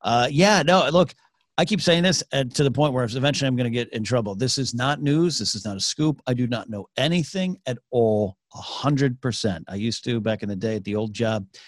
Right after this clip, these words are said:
have a little more information at my hands than I do now. Um,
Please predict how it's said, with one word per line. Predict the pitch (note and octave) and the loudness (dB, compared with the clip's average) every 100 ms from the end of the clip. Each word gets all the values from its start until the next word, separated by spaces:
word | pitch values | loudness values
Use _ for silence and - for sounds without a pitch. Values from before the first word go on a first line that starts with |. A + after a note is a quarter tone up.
| _ _ | _ _
have | G2+ G2 G2+ | -4 -4 -2
a | |
little | G#2 A2+ | -2 0
more | A2+ G#2+ | 0 -2
information | G#2 G2 G#2+ G#2 - | -4 -4 -4 -6 -6
at | G2+ | -6
my | G2+ | -6
hands | G2 G2+ F#2+ | -6 -6 -6
than | F#2+ | -6
I | F#2 | -6
do | F#2 F#2 | -6 -6
now. | F#2 E2+ _ - _ _ - | -8 -10 _ -20 _ _ -4
Um, | G#2+ G#2 A2+ | -2 0 -4